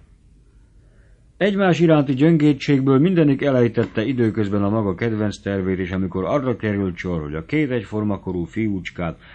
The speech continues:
Losoncra viszik a nagyiskolába, abban állapodtak meg kölcsönösen, hogy Velkovics koma döntse el, mi legyen a gyerekből. A koma nem vonta meg a jó tanácsot:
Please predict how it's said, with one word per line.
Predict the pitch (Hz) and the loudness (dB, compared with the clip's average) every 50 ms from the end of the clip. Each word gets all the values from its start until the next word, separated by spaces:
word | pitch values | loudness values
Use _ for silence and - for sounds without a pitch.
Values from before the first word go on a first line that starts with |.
| - - | -20 -12
Losoncra | - 85 95 123 135 - 123 117 110 - - 90 98 | -2 0 2 2 2 2 0 -2 -2 -4 -6 -6 -4
viszik | 90 90 85 - 82 78 - | -4 -4 -6 -6 -8 -10 -8
a | 67 | -8
nagyiskolába, | 78 104 131 135 127 113 - - - 104 101 101 95 92 90 90 87 85 - _ - - - - _ - | -6 -6 -4 -4 -6 -8 -8 -8 -6 -4 -2 -2 -2 -2 -2 -4 -6 -6 -10 _ -20 -20 -20 -20 _ -2
abban | - 135 143 143 143 135 | -2 0 0 2 2 2
állapodtak | 135 131 127 123 113 92 - 104 87 - - 92 - | 4 4 4 4 2 0 -2 -6 -8 -8 -8 -8 -8
meg | - 73 65 - | -8 -12 -12 -8
kölcsönösen, | - 98 110 117 113 - 101 98 92 85 - 85 | -4 -2 -2 -2 -2 -4 -6 -6 -6 -6 -6 -8
hogy | 82 73 73 71 | -8 -8 -6 -4
Velkovics | 87 104 117 120 - - 107 104 104 98 87 - | 0 0 0 0 -2 -2 -4 -4 -4 -4 -8 -8
koma | - 101 98 95 | -8 -6 -6 -6
döntse | 90 82 90 90 87 82 - 85 | -6 -6 -6 -6 -8 -8 -8 -8
el, | 82 82 78 71 - - - - - _ | -6 -6 -6 -8 -12 -18 -20 -20 -20 _
mi | - 76 95 113 | -6 -4 -2 0
legyen | 120 113 95 90 87 82 | 0 -2 -2 -4 -4 -6
a | 78 | -6
gyerekből. | 71 69 71 67 65 64 62 64 60 58 58 55 57 - - - _ _ - - - - - - - - - - - - - - - - - - - - - - - _ - - _ - | -8 -10 -12 -12 -12 -14 -16 -16 -16 -18 -18 -18 -20 -20 -20 -20 _ _ -20 -20 -20 -20 -20 -20 -20 -20 -20 -20 -20 -20 -20 -20 -20 -20 -20 -20 -20 -20 -20 -20 -20 _ -20 -20 _ -2
A | - 151 156 | 0 0 2
koma | - 208 208 190 180 | 4 4 4 6 6
nem | 160 143 117 104 | 6 6 4 4
vonta | 98 101 104 98 98 104 101 | 2 2 2 0 0 0 0
meg | 101 101 95 92 | 0 0 0 2
a | |
jó | 95 98 101 104 104 95 | 2 2 2 2 2 0
tanácsot: | 95 98 95 98 95 92 92 - - 95 85 | -2 -2 0 0 0 0 -2 -2 -4 -8 -8